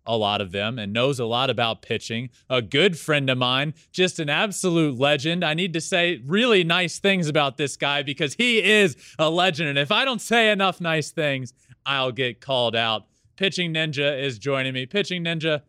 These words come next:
always a pleasure having you on, my friend. This is always fun. Let's talk, um, some top five pitches of the week. But first,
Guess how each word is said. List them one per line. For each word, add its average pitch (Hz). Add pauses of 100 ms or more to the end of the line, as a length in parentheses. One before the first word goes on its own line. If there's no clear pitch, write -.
(320)
always 202
a 147
pleasure 120
having 113
you 110
on, 107
my 107
friend. 120
This 147
is 131
always 135
fun. 127
Let's 185
talk, 165 (220)
um, 117
some 120
top 139
five 123
pitches 117
of 113
the 110
week. 117
But 170
first, 233